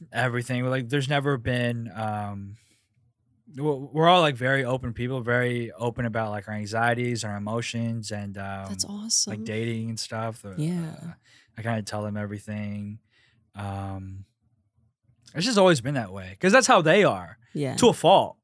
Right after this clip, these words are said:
Speaker 1: Like, I, there are things now as an adult where I look back and I'm like, "They should have kept that away from me. They, why did
Speaker 2: <laughs> Yeah.
Speaker 1: they tell me?" <laughs> Yeah, yeah, yeah.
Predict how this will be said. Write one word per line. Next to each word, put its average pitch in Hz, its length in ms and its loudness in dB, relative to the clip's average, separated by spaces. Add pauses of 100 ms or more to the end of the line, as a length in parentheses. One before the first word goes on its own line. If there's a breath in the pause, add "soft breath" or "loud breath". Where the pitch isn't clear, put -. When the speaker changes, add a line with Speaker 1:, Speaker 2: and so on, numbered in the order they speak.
(140)
Speaker 1:
Like, 123 240 0
I, 139 340 4
there 165 160 6
are 185 60 6
things 170 340 0
now 151 240 6
as 143 100 2
an 135 80 -2
adult 127 520 4
where 117 100 0
I 117 40 2
look 120 220 -2
back 120 320 -2
and 135 80 -8
I'm 131 40 -8
like, 127 200 -6 (380 loud breath)
"They 277 200 6
should 294 340 8
have 214 240 8
kept 208 280 4
that 175 340 6
away 135 340 4
from 147 220 0
me. 349 220 6
They, 147 160 0
why 151 200 6
did 233 80 6
Speaker 2:
<laughs> - 0 -
Yeah. 226 60 10
Speaker 1:
they 196 60 4
tell 160 320 4
me?" 147 460 -4 (840 soft breath)
<laughs> - 80 -2 (2500 loud breath)
Yeah, 117 280 2 (100)
yeah, 110 340 -6
yeah. 92 180 -12